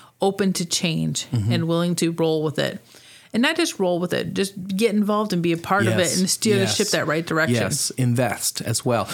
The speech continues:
Speaker 2: Well, and, and that's been something that I think has been, um, a, a, a difference maker in
Speaker 1: Mm-hmm.
Speaker 2: this area
Speaker 1: Mm-hmm.
Speaker 2: because there,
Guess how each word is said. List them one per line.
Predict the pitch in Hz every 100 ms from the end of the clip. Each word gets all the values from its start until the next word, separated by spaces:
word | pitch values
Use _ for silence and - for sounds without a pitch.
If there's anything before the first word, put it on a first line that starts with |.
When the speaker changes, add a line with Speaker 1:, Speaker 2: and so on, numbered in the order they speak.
| -
Speaker 2:
Well, | 202 180
and, | 165
and | 147 156
that's | 135
been | - 135
something | 139 131
that | 120
I | 104
think | 110 117
has | 92 - 123 147
been, | 113 104 98 -
um, | 104 101 95 95 - -
a, | 101
a, | 90 - 98 113
a |
difference | 110 117 123 131 117 -
maker | 101 101 104 117 - _ _ _ _ _
in | 117 110 101 107
Speaker 1:
Mm-hmm. | 160 110
Speaker 2:
this | 127 156
area | 71 90 - - 143 - - -
Speaker 1:
Mm-hmm. | 147 135
Speaker 2:
because | 123 120 113 113 - - _ _ _ 98 123 131 123
there, | 120 113 107